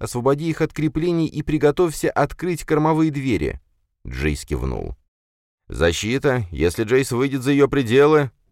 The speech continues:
тоже продолжая напевать, предостерегла Шия.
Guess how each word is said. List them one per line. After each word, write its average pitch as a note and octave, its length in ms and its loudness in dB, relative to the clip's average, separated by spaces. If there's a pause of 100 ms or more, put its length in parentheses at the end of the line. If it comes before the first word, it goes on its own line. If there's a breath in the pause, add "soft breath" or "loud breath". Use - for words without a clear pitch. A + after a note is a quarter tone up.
(300)
тоже D#2 240 0
продолжая D2+ 460 0
напевать, D2 500 -2
предостерегла D2 680 -4
Шия. A1+ 500 -8